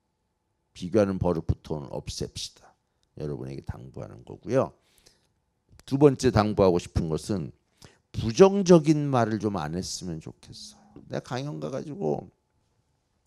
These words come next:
"여러분, 책을 열심히 읽어야 됩니다. 오늘부터 책을 열심히 읽을 사람 손 들어보세요." 그러면 애들이 대부분 다 손 들어요. 웃으면서. 오늘부터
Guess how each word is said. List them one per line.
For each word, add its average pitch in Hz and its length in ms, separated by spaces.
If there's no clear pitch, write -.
"여러분, 104 480
책을 113 300
열심히 82 400
읽어야 78 200
됩니다. 71 560
오늘부터 139 400
책을 147 380
열심히 123 420
읽을 110 140
사람 95 340
손 156 200
들어보세요." 117 720
그러면 113 260
애들이 107 260
대부분 101 400
다 90 100
손 127 240
들어요. 90 240
웃으면서. 82 640
오늘부터 90 420